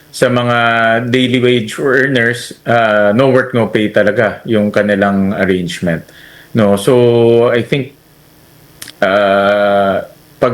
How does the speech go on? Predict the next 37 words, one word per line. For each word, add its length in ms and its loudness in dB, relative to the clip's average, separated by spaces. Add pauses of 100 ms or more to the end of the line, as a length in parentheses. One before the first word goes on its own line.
sa 160 -4
mga 240 -2
mambabatas, 800 0
iba 240 -2
yung 240 -2
application, 880 -2
no? 160 -6
So, 400 0
sa 160 -6
pagkaalam 480 0
ko, 160 2
wala, 160 0
walang 320 -2
ganun 320 0
na 80 0
application 640 -2
kasi 320 -2
in-expect 560 -4
nga 240 -6 (640)
na 240 -2
kung, 240 0
uh, 560 2
hindi 160 -2
ka 80 -4
papasok, 720 -2
di 80 0
ba, 80 2
kung 160 -2
session, 640 -2
hindi 240 -2
ka 80 -2
nag-attend, 600 -2 (520)
nagpapadala 720 0
ka 80 -2
ng 260 -2 (640)
excuse 480 -4
letter, 400 0